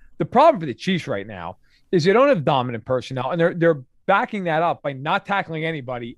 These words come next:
and having absolutely no ability to get themselves pre-snap ready. And then when they're communicating during the play and passing guys off, they've been blowing assignments. If they fix that,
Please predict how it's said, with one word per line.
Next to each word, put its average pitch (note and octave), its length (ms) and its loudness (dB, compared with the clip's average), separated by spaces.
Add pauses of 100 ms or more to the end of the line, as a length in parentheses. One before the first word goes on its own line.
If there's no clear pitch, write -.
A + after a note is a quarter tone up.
and C#3 100 -8
having D3 320 -4
absolutely E3+ 520 -6
no E3+ 640 2
ability C#3+ 680 2 (460)
to E3+ 100 2
get F3+ 220 0
themselves E3 400 0
pre-snap D#3 600 -4
ready. D3 480 0 (220)
And E3 160 -4
then F#3 140 -2
when F3 120 -2
they're E3+ 120 2
communicating D#3+ 640 -2
during D#3+ 240 -2
the D3+ 80 -8
play D#3 260 -4
and C#3 100 -10
passing D#3 380 -6
guys D3+ 300 -4
off, D3+ 300 -4
they've C#3 120 -18
been A2 140 -20 (120)
blowing F3 380 2
assignments. D3+ 560 -6 (880)
If F3 120 0
they F#3 140 2
fix - 360 -4
that, C3 320 0